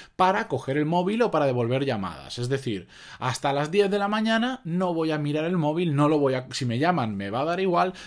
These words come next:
no lo voy a coger y de diez a once pues voy a devolver todas las llamadas perdidas que tenga. ¿Por qué? Porque el noventa y nueve coma noventa y nueve por ciento de las llamadas que nos hacen no son urgentes. Entonces... Es tan simple como ponerlo en silencio, que ni vibre ni nada,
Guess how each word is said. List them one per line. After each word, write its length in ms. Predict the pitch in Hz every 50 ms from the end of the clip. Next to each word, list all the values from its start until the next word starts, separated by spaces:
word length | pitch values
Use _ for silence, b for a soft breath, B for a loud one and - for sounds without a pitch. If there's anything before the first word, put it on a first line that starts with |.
| B
no 100 | - 143
lo 80 | 170 190
voy 120 | 202 214
a 20 | 214
coger 260 | 226 226 - 247 226
y 120 | 220 180
de 100 | 156 151
diez 240 | 139 147 151 147 -
a 80 | 180 180
once 320 | 196 196 190 233 240 240
pues 240 | 190 147 123 - -
voy 240 | - 131 131 139 139
a 60 | 143
devolver 400 | 147 147 147 147 143 151 175 196
todas 180 | 196 - 135 127
las 80 | 131 131
llamadas 300 | 123 117 120 131 135 127
perdidas 400 | - - 101 107 123 139 139 -
que 100 | 113 92
tenga. 260 | 117 107 101 95 -
¿Por 120 | - 156
qué? 160 | 156 - - B B B B B B B
Porque 340 | - 156 151 143 - - 175
el 120 | 170 170
noventa 320 | 175 180 175 170 165 160 147
y 20 |
nueve 300 | 143 160 190 208 202 196
coma 200 | 185 196 190 185
noventa 320 | 185 185 185 185 180 180 175
y 40 |
nueve 260 | 170 175 170 175 170 160
por 160 | 160 160 143
ciento 380 | - 143 127 123 117 127 117
de 80 | 117 113
las 140 | 113 110 107
llamadas 420 | 117 113 131 151 147 127 117 -
que 80 | - 113
nos 180 | 104 104 -
hacen 380 | 165 170 - 196 190 190 185 190 B B B B -
no 400 | 123 123 131 151 175 175 165 127
son 340 | - - - 180 180 180 165
urgentes. 600 | 127 107 - - 127 113 104 90 78 - - -
Entonces... 600 | - 175 190 196 233 208 - - 127 101 - - B B B B B B B
Es 160 | - 202 190
tan 180 | - 202 175 147
simple 380 | - 190 190 185 170 180 180 -
como 300 | 143 123 120 110 104 -
ponerlo 380 | 139 160 202 226 220 208 214
en 80 | 202 175
silencio, 420 | - 147 135 151 180 180 202 185
que 120 | - 135 135
ni 100 | 139 147
vibre 280 | 180 214 220 226 208
ni 60 | 180
nada, 320 | 156 135 123 113 107 98